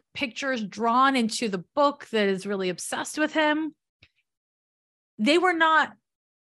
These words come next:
looking at the stars. They were astrologers. They foretold a birth. Okay.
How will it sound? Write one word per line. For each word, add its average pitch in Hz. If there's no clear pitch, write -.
looking 269
at 254
the 226
stars. 233
They 285
were 320
astrologers. 262
They 247
foretold 262
a 247
birth. 214
Okay. 202